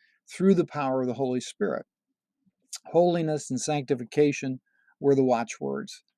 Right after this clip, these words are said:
There was a concentration on personal experience. Hence, uh, speaking in tongues was a major focus,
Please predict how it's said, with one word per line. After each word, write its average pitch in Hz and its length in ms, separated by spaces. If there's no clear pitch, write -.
There 147 120
was 143 200
a 139 260
concentration 175 760
on 117 240
personal 170 440
experience. - 760
Hence, 147 540
uh, 143 140
speaking 156 460
in 143 160
tongues 156 500
was 135 160
a 139 60
major 135 300
focus, 151 520